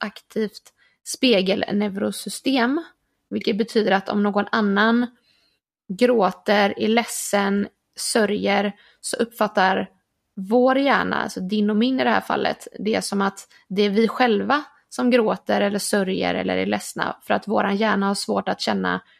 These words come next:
skillnaden på om det faktiskt är vi som är ledsna eller om det är våran familjemedlem eller vän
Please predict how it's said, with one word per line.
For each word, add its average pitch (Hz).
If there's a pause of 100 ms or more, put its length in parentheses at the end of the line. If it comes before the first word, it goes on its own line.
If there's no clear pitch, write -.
skillnaden 220
på 214
om 202
det 196 (220)
faktiskt -
är 202
vi 254
som 294
är 277
ledsna 190 (360)
eller 202
om 196
det -
är 202 (680)
våran 202 (360)
familjemedlem 214
eller 202
vän 220